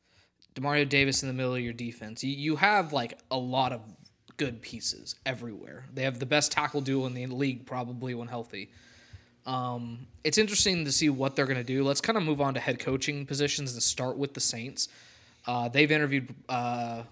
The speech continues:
requested interview or have interviewed, uh, Bucs offensive coordinator Byron Leftwich,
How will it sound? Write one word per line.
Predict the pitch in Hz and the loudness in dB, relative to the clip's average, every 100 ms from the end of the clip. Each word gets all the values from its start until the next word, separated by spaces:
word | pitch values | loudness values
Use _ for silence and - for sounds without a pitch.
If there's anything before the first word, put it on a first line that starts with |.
| - - | -20 -18
requested | 123 127 - 170 - 151 | -10 -2 4 4 6 4
interview | 139 131 135 135 | 2 0 2 2
or | 127 | 0
have | 110 131 | -2 -2
interviewed, | 131 131 123 135 135 139 _ _ _ _ - | -2 -4 -2 0 -2 -6 _ _ _ _ -8
uh, | 120 123 123 120 | -2 0 0 -2
Bucs | 120 135 147 143 | 2 2 4 4
offensive | 139 - - | 2 0 0
coordinator | 160 147 139 | 2 2 0
Byron | 127 131 123 123 | 0 0 0 -2
Leftwich, | 170 - 175 - - | -2 2 2 2 0